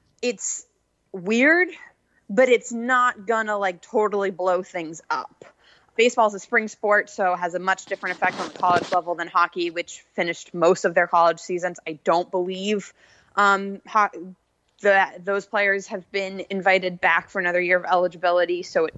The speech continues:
won't disrupt things that way. Um, it will be interesting to see what happens at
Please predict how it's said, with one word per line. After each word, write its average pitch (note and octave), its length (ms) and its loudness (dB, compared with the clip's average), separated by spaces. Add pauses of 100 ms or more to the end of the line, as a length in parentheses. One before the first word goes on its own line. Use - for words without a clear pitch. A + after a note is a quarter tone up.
won't F3+ 340 0 (360)
disrupt - 540 -2 (240)
things E3 380 -6
that G3 360 2
way. F#3+ 480 2 (420)
Um, G3+ 420 -2
it G#3 180 -8
will A#3 200 4
be A3+ 120 -8
interesting G#3+ 380 -10
to G3 40 -14
see G#3 280 -6
what F#3+ 220 2
happens F#3 800 -2 (120)
at - 460 -4